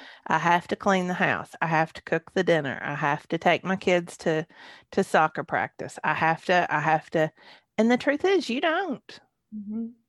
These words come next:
Speaker 1: You don't have to do any of that. The kids probably aren't gonna starve to death if you don't cook dinner tonight. They're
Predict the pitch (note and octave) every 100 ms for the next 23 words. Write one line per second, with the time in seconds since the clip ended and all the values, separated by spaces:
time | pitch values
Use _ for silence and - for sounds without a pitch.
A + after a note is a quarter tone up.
0 | - A3+ A#3+ A#3+ - A3+ A3 A3 A#3+ F#3+
1 | C#3+ C3+ - _ _ _ _ _ _ _
2 | _ _ _ _ _ _ _ _ _ _
3 | _ _ _ E3+ - G3 F#3+ - - E3+
4 | F3+ G3+ G#3+ G#3+ F#3 F#3+ F#3 G3+ G3 -
5 | F3 E3 F#3 - G#3 G3+ G#3 F#3 E3+ D#3
6 | D#3 E3+ E3 - E3 F3+ F3+ F#3 F#3+ A3
7 | G#3 G#3 G#3 - - _ _ G#3 _ _
8 | _ _ _ _ _ _ _ _ _ -
9 | D3+ F3 E3+ F3 F#3+ F#3